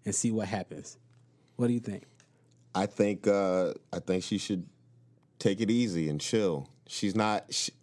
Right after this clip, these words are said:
Speaker 2: right, what's, what's telling her to rush is that timeline or that biological clock that women have where you're like, "I gotta have this, this, and this."
Speaker 1: Mm-hmm.
Speaker 2: We don't function off of that clock.
Speaker 1: Right.
Speaker 2: So whatever's ticking in your head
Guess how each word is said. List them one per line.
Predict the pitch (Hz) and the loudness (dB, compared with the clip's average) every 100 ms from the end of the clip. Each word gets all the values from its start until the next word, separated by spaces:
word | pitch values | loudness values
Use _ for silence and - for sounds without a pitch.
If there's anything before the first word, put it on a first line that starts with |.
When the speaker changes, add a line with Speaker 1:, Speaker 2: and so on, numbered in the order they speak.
| _ | _
Speaker 2:
right, | 95 104 117 | -2 0 0
what's, | 110 113 113 | 2 2 2
what's | 104 107 - | 0 -2 0
telling | - 131 127 117 | 2 4 2 2
her | 117 110 | 2 2
to | 101 | 2
rush | 90 101 113 131 - | 2 2 2 -2 -2
is | 92 82 67 - | -2 -2 -8 -6
that | 82 87 - _ - | -4 -4 -6 _ -14
timeline | - 107 95 98 90 85 82 | -8 -4 -2 -2 -2 -2 -2
or | 76 | -2
that | 73 76 - | 0 -2 -2
biological | 80 87 90 92 92 85 90 | -4 -2 0 0 -2 -4 -10
clock | - 98 85 - | -4 0 0 0
that | 90 82 | 0 2
women | 95 95 90 | 0 0 -2
have | 92 95 92 | 0 0 0
where | 87 | -2
you're | 95 | -2
like, | 92 90 | -2 -4
"I | 127 | -4
gotta | 127 127 | -4 -2
have | 127 | -2
this, | 135 127 | -2 -4
this, | 139 127 135 | -4 -4 0
and | 139 | 0
this." | 131 - - | 0 -4 -2
Speaker 1:
Mm-hmm. | 117 110 107 110 | 0 0 0 -2
Speaker 2:
We | 117 135 | 2 4
don't | 135 120 | 4 2
function | - 139 131 117 | 2 2 4 2
off | 104 98 | 2 2
of | 101 | 2
that | 95 87 | 2 2
clock. | 139 110 82 - - | 4 4 0 -12 -8
Speaker 1:
Right. | 117 101 90 - - | -4 -4 -6 -14 -2
Speaker 2:
So | - 110 104 98 90 | 2 4 4 2 0
whatever's | - 110 131 135 120 | 2 4 4 2 -2
ticking | 127 165 131 120 | 2 2 4 4
in | 117 | 4
your | 113 113 | 4 4
head | 139 135 117 | 4 4 2